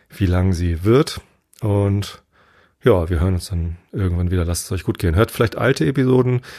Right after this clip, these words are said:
Ich habe letztens auf Twitter gelesen, jemand hört gerade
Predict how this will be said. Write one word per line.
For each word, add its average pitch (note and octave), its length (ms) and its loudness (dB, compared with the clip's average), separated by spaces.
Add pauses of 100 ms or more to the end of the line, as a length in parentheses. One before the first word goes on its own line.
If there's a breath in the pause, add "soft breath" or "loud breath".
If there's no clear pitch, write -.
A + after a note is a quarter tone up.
(280 loud breath)
Ich - 60 -2
habe F#2 100 0
letztens F#2+ 300 0
auf G2+ 80 0
Twitter G#2+ 240 -4
gelesen, F#2+ 260 -2
jemand F#2+ 280 0
hört F#2+ 180 0
gerade F2+ 460 2